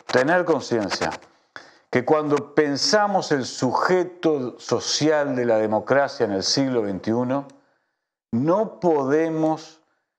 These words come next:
eh, limitarnos al breve,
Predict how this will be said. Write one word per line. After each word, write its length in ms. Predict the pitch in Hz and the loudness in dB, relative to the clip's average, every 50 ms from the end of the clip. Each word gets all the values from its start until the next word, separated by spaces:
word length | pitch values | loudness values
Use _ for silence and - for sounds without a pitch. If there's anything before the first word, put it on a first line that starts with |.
| _ _ _ _ _ - - | _ _ _ _ _ -6 -2
eh, 240 | 101 101 98 - 101 | 0 0 0 0 0
limitarnos 1400 | 117 117 135 143 139 139 139 131 127 117 - - - 180 170 160 160 151 147 143 139 135 131 131 - - - _ _ _ _ _ _ _ _ _ - | -2 0 0 0 2 2 2 0 0 -2 -6 -2 0 0 2 2 0 0 0 0 -2 -2 -4 -6 -10 -20 -20 _ _ _ _ _ _ _ _ _ 2
al 300 | 123 131 135 135 135 131 | 2 2 2 2 0 0
breve, 880 | 135 156 165 170 175 165 160 151 147 143 143 143 139 123 - - - | 0 0 2 2 2 2 0 0 0 0 0 -2 -4 -6 -8 -10 -16